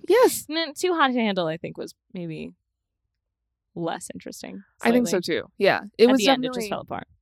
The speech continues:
Speaker 1: Yeah, it really did.
Speaker 2: The
Speaker 1: I,
Speaker 2: wheels fell off.
Speaker 1: I think it was, Tiger King was better made, like, put together.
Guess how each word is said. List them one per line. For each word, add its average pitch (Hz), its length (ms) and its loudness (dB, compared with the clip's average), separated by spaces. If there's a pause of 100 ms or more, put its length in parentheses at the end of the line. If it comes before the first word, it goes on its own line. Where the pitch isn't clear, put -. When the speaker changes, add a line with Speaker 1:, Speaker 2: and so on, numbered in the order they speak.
Speaker 1:
Yeah, - 240 -2 (160)
it - 60 -8
really 180 240 -6
did. - 180 -10 (140)
Speaker 2:
The 202 60 -4
Speaker 1:
I, 247 80 2
Speaker 2:
wheels 254 140 2
fell 151 140 -6
off. - 160 -12 (340)
Speaker 1:
I 220 120 2
think 262 180 -2
it 254 60 0
was, 208 200 0 (260)
Tiger 233 260 0
King 233 160 -2
was 190 120 0
better 190 280 2
made, 170 560 -2 (160)
like, 160 320 -16
put - 280 -10
together. 160 500 -2